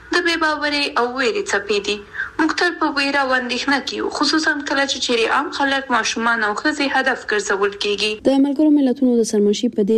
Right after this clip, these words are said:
Speaker 2: درې میاشتني راپور کې دا هم راغلي چې د اګست له لومړۍ نیټې د اکتوبر تر اوولسمې پورې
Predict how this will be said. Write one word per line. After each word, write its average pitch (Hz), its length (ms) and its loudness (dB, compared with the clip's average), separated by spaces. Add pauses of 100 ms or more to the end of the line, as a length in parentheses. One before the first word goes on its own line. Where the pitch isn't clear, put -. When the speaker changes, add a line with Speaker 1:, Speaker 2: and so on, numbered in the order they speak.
(140)
Speaker 2:
درې 208 180 4
میاشتني 202 440 2
راپور 208 340 0
کې 226 320 2
دا 214 140 2
هم 202 160 4
راغلي 233 360 2
چې 247 180 2
د 208 120 2
اګست 214 240 2
له 208 80 6
لومړۍ 202 320 4
نیټې 208 280 2
د 196 100 4
اکتوبر 208 420 0
تر 196 120 0
اوولسمې 196 540 2
پورې 214 160 4